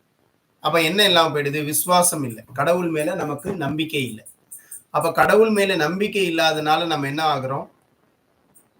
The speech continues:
அப்போ அந்த, அந்த ஒரு சந்தேக உணர்வு நம்ம கடவுள், கடவுளுங்கிற ச-, ஆற்றல் நம்ம, நம்ம ஆன்மீகத்தை விட எதிர்ப்பு முறையில உங்களை அழைச்சிட்டு போயிட்டு. இந்த சந்தேக உணர்வு இருந்துச்சுன்னா, நீங்க ஆன்மீகம் பக்கம் போக மாட்டீங்க.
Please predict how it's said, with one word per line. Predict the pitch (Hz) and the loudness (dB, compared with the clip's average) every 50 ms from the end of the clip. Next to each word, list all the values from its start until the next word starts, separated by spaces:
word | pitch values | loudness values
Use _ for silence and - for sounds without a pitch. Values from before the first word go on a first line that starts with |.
| _ _ - | _ _ -2
அப்போ | 160 165 175 196 190 185 | -2 0 2 4 4 4
அந்த, | 170 165 165 170 | 2 0 -2 -4
அந்த | 160 160 170 175 185 196 196 196 | -4 -4 -4 -4 -4 -4 -2 -2
ஒரு | 196 190 175 170 165 156 151 147 147 143 | -2 -2 -2 -2 0 0 0 0 0 0
சந்தேக | - 156 156 180 185 208 208 196 180 | -2 -2 -2 0 0 0 0 0 -2
உணர்வு | 170 160 156 151 175 170 | -2 -4 -4 -4 -4 -4
நம்ம | 156 147 147 | -4 -6 -6
கடவுள், | 135 - 143 156 170 180 185 214 - - - | -4 -2 0 0 0 0 -2 -4 -6 -6 -6
கடவுளுங்கிற | 147 135 147 160 175 180 185 196 196 196 190 185 - | -4 -2 -2 -2 -2 -2 -4 -4 -4 -4 -4 -4 -4
ச-, | |
ஆற்றல் | 151 135 131 143 147 - - 151 | -2 0 0 -2 -2 -4 -6 -6
நம்ம, | 143 131 127 131 131 131 139 - | -4 -4 -4 -4 -6 -8 -10 -12
நம்ம | 127 127 127 127 127 127 | -12 -10 -8 -6 -6 -6
ஆன்மீகத்தை | 127 127 135 147 185 202 202 196 190 190 - - 165 160 | -4 -2 -2 -2 -2 0 -2 -2 -2 -2 -4 -4 -6 -4
விட | 160 175 185 - - - _ _ _ _ _ _ _ _ _ _ _ - | 0 2 2 2 2 -2 _ _ _ _ _ _ _ _ _ _ _ -10
எதிர்ப்பு | 139 147 180 190 220 233 220 - - 170 | -4 -2 0 0 0 0 -2 -4 -6 -6
முறையில | 165 160 165 165 165 175 170 | -2 -2 0 0 0 0 -2
உங்களை | 160 147 139 131 | 0 0 0 2
அழைச்சிட்டு | 131 139 135 151 131 120 | 0 0 -4 -8 -12 -14
போயிட்டு. | 123 120 117 - _ _ _ _ _ _ _ _ _ - _ _ _ - | -14 -14 -14 -14 _ _ _ _ _ _ _ _ _ -20 _ _ _ -14
இந்த | 123 120 120 117 | -10 -8 -8 -8
சந்தேக | 113 - 135 139 156 175 185 185 175 | -8 -8 -6 -2 -2 -2 0 0 -2
உணர்வு | 165 156 147 139 131 | -4 -4 -4 -4 -4
இருந்துச்சுன்னா, | 123 127 143 143 139 - 113 - 104 113 131 147 185 196 - _ _ - - _ _ - | -6 -6 -8 -8 -12 -14 -16 -10 -4 -2 0 0 0 -2 -4 _ _ -20 -20 _ _ -14
நீங்க | - 139 143 151 143 131 | -8 -6 -4 0 2 4
ஆன்மீகம் | 139 156 175 208 208 202 180 190 185 170 | 4 4 4 2 0 0 0 -2 -2 -2
பக்கம் | 160 160 - 175 170 143 | -2 -4 -4 -6 -8 -6
போக | 143 151 156 160 | -4 -4 -4 -2
மாட்டீங்க. | 156 143 131 117 117 110 107 - | -2 -4 -4 -4 -6 -14 -20 -20